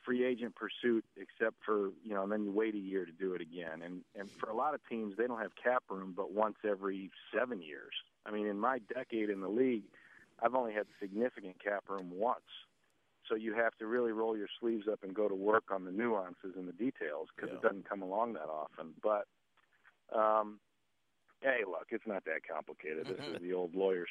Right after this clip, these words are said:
Speaker 1: trick. You just, you just make it sound a lot worse than it is when you got job security.
Speaker 2: <laughs> Well, we appreciate it, Tom, and, uh, and we look forward to seeing, uh,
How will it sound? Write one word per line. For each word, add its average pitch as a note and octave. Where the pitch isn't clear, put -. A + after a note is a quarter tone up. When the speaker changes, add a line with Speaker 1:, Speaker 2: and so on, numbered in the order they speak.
Speaker 1:
trick. F#2+
You G#2
just, G2
you A2+
just A2
make G#2
it F#2
sound G#2
a G2
lot G2
worse G#2
than G2+
it G2+
is G#2
when G#2+
you G2+
got G2
job G#2
security. G2
Speaker 2:
<laughs> -
Well, C#3
we E3+
appreciate D3
it, A#2+
Tom, C3
and, B2
uh, A2+
and B2+
we D3+
look D3+
forward D3+
to B2
seeing, C3+
uh, A#2